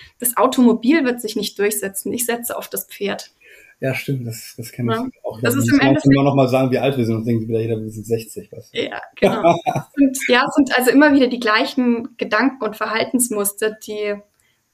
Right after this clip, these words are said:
Speaker 1: ja irgendwo typisch menschlich sind, sag ich mal, und deswegen gar nicht so verurteilenswert. Und deswegen umso wichtiger, Verständnis zu haben, warum die Leute so ti-,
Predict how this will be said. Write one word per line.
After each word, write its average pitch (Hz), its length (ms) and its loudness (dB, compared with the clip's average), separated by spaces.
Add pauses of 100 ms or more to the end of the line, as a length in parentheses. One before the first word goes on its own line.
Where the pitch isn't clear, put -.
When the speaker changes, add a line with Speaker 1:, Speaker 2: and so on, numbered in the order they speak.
Speaker 1:
ja 226 260 2
irgendwo 254 300 4
typisch 285 400 -2
menschlich 254 500 0
sind, 196 180 -4
sag 196 200 -4
ich 202 120 -10
mal, 208 220 -4
und 202 100 -10
deswegen 220 400 0
gar 196 140 -2
nicht 226 180 -4
so 226 100 -8
verurteilenswert. 202 1000 -2 (640)
Und 214 140 -4
deswegen 233 420 2
umso 240 300 2
wichtiger, 240 420 2
Verständnis 214 640 -4
zu 233 180 -6
haben, 220 260 0
warum 214 220 -2
die 240 80 2
Leute 220 300 0
so 214 140 -6
ti-, - 200 -14